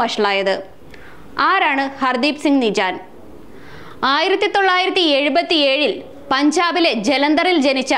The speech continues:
ഹർദീപ് സിംഗ് നിജാർ ആയിരത്തി തൊള്ളായിരത്തി തൊണ്ണൂറ്റിയേഴിലാണ് കാനഡയിലെത്തുന്നത്. അവിടെ പ്ലംബറായി ജോലി നോക്കി വരുന്നതിനിടെ സിഖ് വിഘടന സംഘടനയായ ബബ്ബൽ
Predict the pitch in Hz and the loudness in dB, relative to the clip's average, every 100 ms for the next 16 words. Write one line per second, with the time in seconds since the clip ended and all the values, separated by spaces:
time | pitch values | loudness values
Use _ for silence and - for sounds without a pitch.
0 | 196 - 262 262 247 359 359 359 302 254 | -2 -2 0 0 2 0 2 0 2 2
1 | 226 233 - - - - - 262 302 311 | 2 0 -2 -10 -16 -6 -2 0 0 -2
2 | - 349 330 330 320 - 269 277 330 330 | 0 0 2 0 0 0 2 2 2 2
3 | 269 254 277 233 208 - - 254 233 262 | 2 2 2 0 -2 -6 -2 0 0 0
4 | 277 277 226 214 208 196 - - - - | 0 0 0 0 2 0 -4 -12 -18 -2
5 | 262 294 370 294 - 285 269 294 349 339 | 0 2 0 -2 -2 0 2 2 2 2
6 | 339 294 269 302 330 311 302 320 277 285 | 2 2 2 4 4 2 2 2 2 2
7 | 285 285 233 - - - 285 285 381 320 | 2 0 0 -4 -8 -4 -4 0 0 2
8 | 285 302 311 381 302 294 302 277 247 214 | 0 0 2 2 2 2 2 2 2 0
9 | - - - - - - 247 254 339 | -4 -14 -18 -18 -8 0 0 2 0